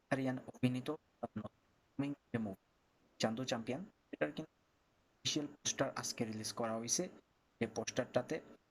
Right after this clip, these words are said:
আমরা কিন্তু কার্তিক আরিয়ানকে দৌড়াতে দেখতে পাচ্ছি। পোস্টারটা কিন্তু আমাকে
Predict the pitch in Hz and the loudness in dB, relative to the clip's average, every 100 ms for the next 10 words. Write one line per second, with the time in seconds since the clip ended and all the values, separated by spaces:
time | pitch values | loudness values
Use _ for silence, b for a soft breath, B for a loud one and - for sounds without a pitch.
0 | - 117 117 120 123 113 110 131 - 123 | -2 0 0 -2 0 -2 0 -2 -2 0
1 | 123 127 - - _ _ _ _ _ _ | 0 -2 -4 -8 _ _ _ _ _ _
2 | _ 123 120 131 135 143 117 - 117 - | _ 2 4 4 2 0 0 0 -4 -4
3 | - 151 - - _ - 147 147 - _ | -4 -4 -6 -18 _ -6 -4 -6 -10 _
4 | - _ _ 143 | -10 _ _ -8